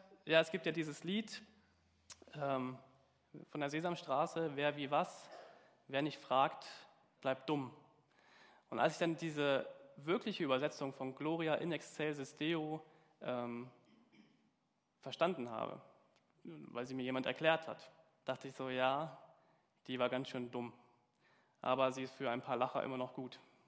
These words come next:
Ja? <laughs> Wer nicht fragt, bleibt dumm. Ich weiß nicht,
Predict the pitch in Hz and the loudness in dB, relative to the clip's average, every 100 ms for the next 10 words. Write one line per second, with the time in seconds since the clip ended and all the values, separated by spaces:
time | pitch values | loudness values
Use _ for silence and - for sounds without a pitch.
0 | - 139 156 - - - - - - - | -14 -12 -12 -18 -20 -20 -14 -14 -14 -20
1 | - - - - - - - _ _ _ | -20 -20 -20 -20 -20 -20 -20 _ _ _
2 | _ _ _ _ _ 143 147 180 185 - | _ _ _ _ _ 6 8 8 4 0
3 | 135 139 160 - - - - - _ - | 6 6 6 0 -12 -16 -20 -20 _ 0
4 | 143 - 185 156 165 202 220 202 - | 2 4 4 8 8 8 6 -2 -6